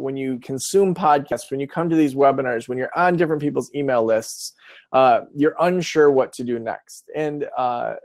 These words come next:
I think that that's really common, but I think that what you can do is find just a handful of people you trust that are, like, your go-to people in those areas.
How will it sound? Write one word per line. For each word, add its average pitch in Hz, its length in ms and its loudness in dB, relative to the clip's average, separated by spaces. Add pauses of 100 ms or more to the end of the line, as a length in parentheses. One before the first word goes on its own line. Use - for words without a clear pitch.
(160)
I 139 80 -2
think 196 300 0
that 151 100 -6
that's 135 180 -2
really 147 260 2
common, 170 580 -4 (380)
but 165 120 4
I 165 80 4
think 165 300 -4
that 151 240 2
what 143 320 0
you 165 100 0
can 165 160 -2
do 208 160 6
is 160 140 2
find 220 420 0 (100)
just 160 200 -6
a 147 60 -2
handful 165 600 -2
of 143 160 2
people 147 300 0
you 127 160 -2
trust 175 420 -2
that 147 120 -4
are, 139 80 4
like, 123 180 -2
your 127 100 -2
go-to 147 460 2
people 127 300 -4
in 117 60 -6
those 117 200 -6
areas. 104 500 -2